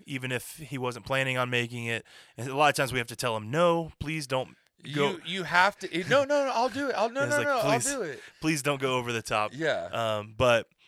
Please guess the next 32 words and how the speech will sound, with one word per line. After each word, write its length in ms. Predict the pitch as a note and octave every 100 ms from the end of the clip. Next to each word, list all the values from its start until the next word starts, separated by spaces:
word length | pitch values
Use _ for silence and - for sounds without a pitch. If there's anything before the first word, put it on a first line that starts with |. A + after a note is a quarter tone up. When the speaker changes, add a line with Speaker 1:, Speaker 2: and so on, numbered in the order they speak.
| - -
Speaker 1:
uh, 120 | A2
Chef 240 | - C3
Rob 300 | B2 A#2 A2+
is 240 | A2 A2+ A2
a, 220 | G#2 G#2
a, 380 | A2+ G#2 G#2 -
a 40 | A2
beautiful 520 | B2 F3+ F#3+ - E3
man, 440 | C3+ A2 G#2+ G#2+ - -
uh, 160 | A2 G#2+
both 440 | G#2 A2+ G#2 - - _ -
in 100 | A2+
physical 480 | - E3+ D#3+ D#3 D3
appearance 640 | - A#2+ A2+ G#2 - - C3
and, 400 | A#2+ A#2+ B2 B2+ - -
<laughs> 140 | C#3
Speaker 2:
<laughs> 200 | - A2
Speaker 1:
and 160 | D3 A#2+
also 480 | A#2+ - A#2+ A2+ A2
in, 400 | A#2 A2+ G#2+ G#2+
uh, 180 | G#2 G2+
his 140 | G#2
heart 420 | - A2 G#2+ - - - - -
and 80 | G2+
Speaker 2:
Yeah. 160 | F#2
Speaker 1:
his, 320 | G#2 G2+ G2 G#2
uh, 340 | G2 G2 F#2+ -
Speaker 2:
The 60 |
Speaker 1:
ability 380 | A2 C#3+ D#3 C#3+
to 100 | C3
make 200 | B2+ A2+
food. 480 | - A#2+ A2+ A2